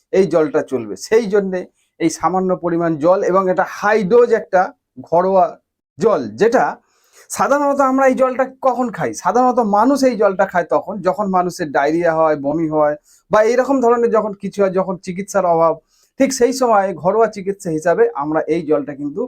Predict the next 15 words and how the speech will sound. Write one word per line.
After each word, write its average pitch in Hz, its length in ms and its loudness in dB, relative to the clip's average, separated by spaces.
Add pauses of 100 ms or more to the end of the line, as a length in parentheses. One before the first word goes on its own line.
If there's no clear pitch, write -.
(320)
মানুষকে 151 500 0
খাওয়াই। 127 340 -2 (100)
তার 139 140 0
কারণ 185 260 -2
কি? 233 120 -4
তার 226 180 0
শরীর 247 320 -2
থেকে 254 200 0
জলটা, 202 320 0
যে 190 160 0
জলগুলো 180 400 -2
বেরিয়ে 190 320 2
গেল, 147 180 0 (440)
সেই 202 160 2
জলের 170 360 0